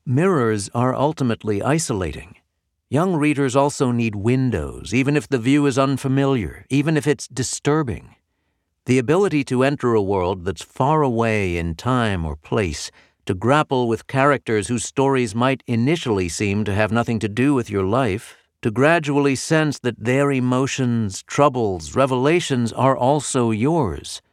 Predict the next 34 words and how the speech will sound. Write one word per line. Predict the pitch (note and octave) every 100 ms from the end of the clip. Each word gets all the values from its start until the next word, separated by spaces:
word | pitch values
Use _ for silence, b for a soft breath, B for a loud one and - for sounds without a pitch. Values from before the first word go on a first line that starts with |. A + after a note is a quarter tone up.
| _ _ _ -
This | A2+ F#3 -
connection | - C#3+ C#3 E3+ - C3+ G2+
through | F2 - E3+ D#3+
language | C3+ C#3 D3 A#2+ G#2+ F#2 E2
to | G#2
universal | G2 B2 E3 D3 B2+ A2 A2+ F#2+
human | C#3+ D3+ A#2+
experience | F2+ - - D3+ D#3 C3 A2+ -
and | F#2 F2
thought | - D#3 D#3+ G#2 - _ _ _ -
is | A#2+
the | A2
reward | B2+ B2+ A2+ E3+ F#3+ A#2+
of | F#2 E2+
great | G#2+ F#2+ E2+
literature, | G2 F2+ E2 - D#2+ C2+ - _ _
a | G2+
source | - - C#3 B2+
of | C3+ A#2 C#3+
empathy | E3 E3 A#2+ - E2 D2
and | E2 F#2+
wisdom. | C#3+ D3 A2+ E2+ - _ _ _ _ _ _ _ _ _ _ -
The | G2
culture | E3 F#3 - B2
wars, | F#2 F#2+ D#2+ E2 E2+ -
with | F#2+ -
their | G2+ G#2+
atmosphere | G#2 - G2+ - G2 G2+
of | F#2+ E2 E2+
resentment, | G2 F2+ A2 G#2 F#2+ G2 A2
fear, | - - A2 G2+ G#2
and | G2 D#2 D2 -
petty | B2+ A2+ F2
fault-finding, | - C3+ D3 - A2 F#2 E2 E2 D#2+